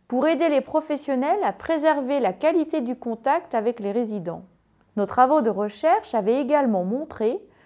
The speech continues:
que les dirigeants et cadres de la santé subissent de réelles contraintes financières, puisque les financements par subvention diminuent au profit des appels à projets. Il existe également des contraintes structurelles,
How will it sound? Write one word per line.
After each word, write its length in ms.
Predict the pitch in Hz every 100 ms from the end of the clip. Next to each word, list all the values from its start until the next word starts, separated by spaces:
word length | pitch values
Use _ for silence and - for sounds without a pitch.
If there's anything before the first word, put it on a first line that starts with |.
| _ _
que 100 | -
les 140 | 226 214
dirigeants 520 | 247 330 311 285 269
et 120 | 214
cadres 560 | - 320 320 277 214 185
de 80 |
la 160 | 180 180
santé 580 | - 285 254 196 208 - _ _ _
subissent 560 | - 311 269 294 311 190
de 80 | 196
réelles 440 | 208 311 330 311
contraintes 680 | 269 254 - 208 240 - - _ _
financières, 920 | _ 311 311 269 233 - 233 302 415 _
puisque 240 | 208 -
les 160 | 226 196
financements 580 | 202 262 233 226 240 226
par 160 | 185 -
subvention 580 | 277 240 240 240 240
diminuent 500 | 208 214 214 202 202 190 - - _ _
au 120 | 311
profit 380 | 311 - 247 254
des 180 | 208 196
appels 260 | 185 190 180
à 60 |
projets. 460 | 175 175 160 165 233 - _ _ _ _ _
Il 160 | 262 285
existe 540 | 311 254 311 311 311
également 580 | 277 254 254 240 247 247
des 180 | 196 202
contraintes 560 | 240 233 - 226 - -
structurelles, 680 | - - 320 330 320 330